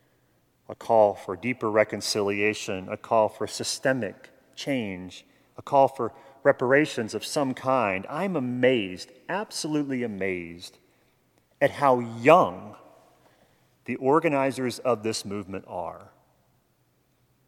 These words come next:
The people leading this movement are children. I don't mean little kids, but they are young people in their twenties who not too long ago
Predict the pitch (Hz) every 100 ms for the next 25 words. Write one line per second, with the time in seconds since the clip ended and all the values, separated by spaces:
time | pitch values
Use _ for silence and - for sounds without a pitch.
0 | _ _ _ _ - 120 185 190 143 127
1 | - - 120 170 175 127 110 - 127 185
2 | 120 98 98 - - _ _ _ _ _
3 | _ _ _ _ 110 110 - 196 247 -
4 | 90 - - _ _ _ _ _ _ _
5 | _ - - - 262 214 180 127 135 127
6 | - - 139 95 87 90 - - - _
7 | _ _ _ _ _ _ _ _ _ _
8 | _ _ _ _ - 131 190 240 139 127
9 | 156 170 135 160 151 85 80 80 _ _
10 | - 165 185 156 - 147 156 139 90 90
11 | - - _ _ _ _ - 170 220 330
12 | 320 269 214 185 196 190 131 101 95 110